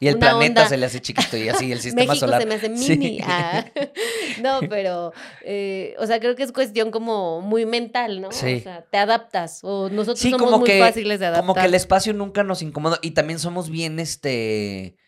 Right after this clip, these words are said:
Speaker 1: bueno, yo sí soy bien encimoso. Entonces, de que estamos abrazando.
Speaker 2: O sea, y
Speaker 1: Yo
Speaker 2: me
Speaker 1: sí
Speaker 2: doy
Speaker 1: la
Speaker 2: cuen-
Speaker 1: abrazo y no estamos durmiendo y estamos así, y estamos en un lugar y estamos así. Entonces, como que, bueno, no siempre, ¿verdad? Pero sí,
Speaker 2: <laughs> Bien
Speaker 1: sí.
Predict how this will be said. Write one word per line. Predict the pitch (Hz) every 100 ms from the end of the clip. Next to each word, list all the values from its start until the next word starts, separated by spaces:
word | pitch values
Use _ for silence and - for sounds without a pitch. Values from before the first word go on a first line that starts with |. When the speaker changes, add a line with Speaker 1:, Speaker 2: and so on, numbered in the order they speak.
| _ _
Speaker 1:
bueno, | 147 147
yo | 151
sí | 165
soy | 165 170
bien | 160 151
encimoso. | 139 131 117 117 - - _ _ _ _ -
Entonces, | 107 123 113
de |
que | -
estamos | 95 107 110 110
abrazando. | 104 95 113 104
Speaker 2:
O |
sea, | 220 143 160
y | 254
Speaker 1:
Yo | -
Speaker 2:
me |
Speaker 1:
sí | 247
Speaker 2:
doy | 269
Speaker 1:
la | 139
Speaker 2:
cuen- |
Speaker 1:
abrazo | 131 135 127 - 131
y | 120
no |
estamos | 127 139 139
durmiendo | 123 120 117
y |
estamos | - 113 110
así, | 104 120 113 123 120 113 110
y | 113
estamos | - 131 135
en | 131
un | 127
lugar | 131 127
y |
estamos | 127 101 120 139
así. | 107 110 113 110 - - -
Entonces, | 117 147 147
como | 160 131
que, | - 117 107
bueno, | 110 98
no | 98
siempre, | 107 113 101
¿verdad? | 98 104
Pero | 98 87
sí, | - 117 117 - -
Speaker 2:
<laughs> | -
Bien | 240
Speaker 1:
sí. | - -